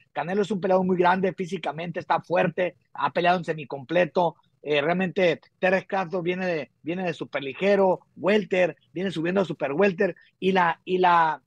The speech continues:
la historia del boxeo lo dice claramente. Eh, un buen peso chico jamás le podrá ganar a un buen peso grande.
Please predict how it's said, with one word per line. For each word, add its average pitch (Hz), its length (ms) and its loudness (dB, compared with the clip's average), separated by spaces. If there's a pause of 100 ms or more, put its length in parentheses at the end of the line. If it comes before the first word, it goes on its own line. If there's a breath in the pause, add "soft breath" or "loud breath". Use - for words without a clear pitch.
la 175 120 -8
historia 247 360 -4
del 220 120 0
boxeo 175 320 -6
lo 202 100 0
dice 190 240 -4
claramente. 90 640 -6 (400)
Eh, 185 320 -2
un 269 260 -2
buen 254 240 2
peso 247 280 2
chico 208 560 0
jamás 190 440 2
le 202 120 4
podrá 170 280 0
ganar 185 340 -2
a 151 140 -2
un 180 200 -2
buen 180 220 -6
peso 170 240 -6
grande. 175 380 -4